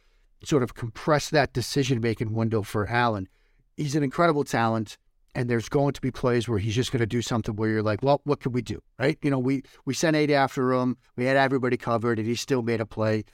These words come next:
You tip your hat, you move on to the next snap. But I think that's the thing to watch starting this weekend with the Bengals. You know, do they do some of that where they really try to confuse him between pressure versus non-pressure, constrict that decision-making window,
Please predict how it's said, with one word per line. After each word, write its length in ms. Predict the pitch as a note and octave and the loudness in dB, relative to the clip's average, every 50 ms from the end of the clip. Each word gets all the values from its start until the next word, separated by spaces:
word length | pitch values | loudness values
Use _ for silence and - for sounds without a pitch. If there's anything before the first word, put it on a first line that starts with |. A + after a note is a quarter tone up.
| - - _ | -20 -14 _
You 100 | C3 A#2+ | -8 -6
tip 220 | - - C#3 - | 0 0 0 0
your 120 | B2+ G#2 | 0 0
hat, 200 | A2 A#2 A#2 A2 | 0 -2 -4 -4
you 80 | - G#2 | -6 -4
move 220 | G#2 A2+ G#2+ G2+ | -2 -2 -2 -2
on 160 | A2+ G#2+ G#2+ G2+ | -2 -2 -2 -2
to 100 | - G2+ | -4 -6
the 80 | G2+ | -4
next 260 | F#2 G2+ F#2+ - - | -4 -4 -4 -4 -6
snap. 380 | - - G#2 G#2 G2+ F#2 G2 - _ | -8 -6 -4 -4 -4 -4 -6 -10 _
But 180 | A2 G#2+ G2+ - _ _ - - - | -8 -8 -8 -10 _ _ -16 -4 -2
I 80 | D3+ | -2
think 240 | C3 - E3 B2+ A2 | 2 2 0 2 4
that's 300 | - C#3+ D#3+ F#3 - - | 4 4 4 4 2 -2
the 120 | - D#3 | -6 -6
thing 200 | A#2+ - D#3 C3 | -2 0 0 0
to 100 | B2 B2+ | 0 -4
watch 320 | B2 A#2+ A#2+ A#2+ A#2+ A#2 - | -4 -2 0 0 0 0 -2
starting 400 | - - - B2+ B2+ C3+ C3 A#2+ | -6 -2 0 2 4 4 4 2
this 180 | B2 A#2 - | 2 0 0
weekend 300 | - C3 B2+ - B2+ G#2 | -2 -2 0 0 -2 -2
with 80 | G#2 G2 | -4 -6
the 80 | F#2+ G2+ | -6 -2
Bengals. 580 | G2 B2 B2 B2 G#2+ A2+ G#2 G#2+ G#2 - - - _ _ _ _ _ | 0 0 0 2 0 0 -2 -2 -4 -6 -8 -14 _ _ _ _ _
You 140 | - C#3 A#2+ | 0 2 2
know, 40 | G#2+ | 2
do 140 | G#2 B2 A#2+ | 0 -2 0
they 160 | G#2+ B2 A#2 | 0 0 0
do 240 | - - B2+ D3 C#3+ | 0 -2 -2 -2 -2
some 240 | - - D3 A#2+ | -2 -2 0 0
of 60 | A#2+ A2+ | 0 0
that 200 | B2 A#2+ A#2+ A2 | 2 2 2 2
where 120 | A2 G#2+ | 0 0
they 100 | G#2 G#2 | 0 0
really 220 | G2+ A2 A#2 C3 | 0 2 2 0
try 180 | - - C#3+ B2 | 0 2 0 -2
to 80 | A#2 G#2+ | -2 -2
confuse 480 | - A2+ G#2+ - - A2+ A2+ A2+ G#2+ | -6 -10 -10 -6 -4 -2 -2 0 0
him 80 | A#2+ G2+ | -2 -4
between 300 | G#2 - - A#2 A2 G2+ | -4 -6 -6 -6 -6 -6
pressure 400 | - - C#3 C3 A#2+ - C#3 A2+ | -2 -2 0 0 0 -2 -4 -2
versus 400 | G#2+ A#2+ G#2+ - - A2 G2 - _ _ _ _ _ _ | 0 -2 -4 -2 -6 -10 -10 -12 _ _ _ _ _ _
non-pressure, 800 | A#2+ A#2 B2 B2+ C#3 C#3 B2+ - - A2+ G#2+ F#2+ - A2+ A2 G#2 - _ _ _ _ _ | -2 0 2 2 2 2 0 0 0 0 0 0 -2 -4 -4 -4 -6 _ _ _ _ _
constrict 500 | - A#2+ A#2 - - - - D3+ - - | -10 -8 -6 -6 -4 2 2 2 2 4
that 180 | E3 C#3+ C3 - | 2 2 2 2
decision-making 760 | - A#2+ - - C#3+ A#2+ B2+ B2+ A2+ A#2+ A#2 G#2+ A#2+ A2 G#2+ | -2 -2 0 0 0 0 0 0 0 0 -2 -2 -4 -6 -4
window, 440 | A2+ A2+ A2+ G#2+ A2 A2 A2 G#2 | -2 0 0 2 2 0 0 -2